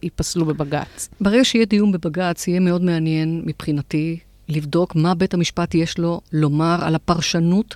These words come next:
Speaker 2: של הסעיפים האלה. ולפי הפרשנות של הסעיפים האלה שבית המשפט ייתן, בדיוק כמו שהוא נתן פרשנות לשאלה מה זה במילוי תפקיד.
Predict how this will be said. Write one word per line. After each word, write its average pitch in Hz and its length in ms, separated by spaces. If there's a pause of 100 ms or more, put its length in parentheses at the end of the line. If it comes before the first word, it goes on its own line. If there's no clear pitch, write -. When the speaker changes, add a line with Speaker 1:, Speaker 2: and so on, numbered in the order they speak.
Speaker 2:
של 160 160
הסעיפים 151 480
האלה. - 240 (200)
ולפי 180 340
הפרשנות 220 680
של 185 120
הסעיפים 170 560
האלה 160 140
שבית 175 300
המשפט 165 340
ייתן, 147 320 (420)
בדיוק 233 380
כמו 285 160
שהוא 277 120
נתן 254 260
פרשנות 226 400
לשאלה 202 360
מה 196 160
זה 196 120
במילוי 180 360
תפקיד. 156 400